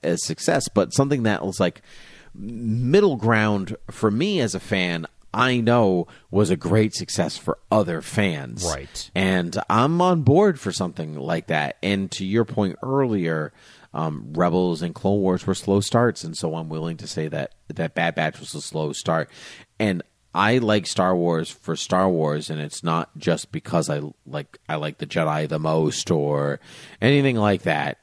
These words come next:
Speaker 1: Um, Mandalorian is a great example of proving that I like, or even Rogue One is a good example of,
Speaker 2: Mm-hmm.
Speaker 1: like, I like Star Wars for Star Wars. It doesn't have to include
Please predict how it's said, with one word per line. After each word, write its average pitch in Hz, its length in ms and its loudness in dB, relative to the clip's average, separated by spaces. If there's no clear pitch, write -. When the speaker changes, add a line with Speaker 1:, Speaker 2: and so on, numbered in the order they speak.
Speaker 1:
Um, 71 500 -4
Mandalorian 85 640 0
is 73 140 -4
a - 40 -4
great 87 200 0
example 76 400 -4
of - 80 -10
proving 73 320 -2
that 71 120 -4
I 76 180 -2
like, 73 360 -4
or 101 260 4
even 87 420 0
Rogue 82 380 2
One 101 220 2
is 73 140 -8
a 82 40 -4
good 80 180 -2
example 82 420 2
of, 78 80 -2
Speaker 2:
Mm-hmm. 85 80 -4
Speaker 1:
like, - 260 -4
I 82 120 0
like 107 200 2
Star 82 160 4
Wars 80 180 0
for - 120 -12
Star 170 260 2
Wars. 80 320 0
It - 80 -8
doesn't 87 240 -6
have 123 420 -4
to 92 140 -2
include 71 580 -6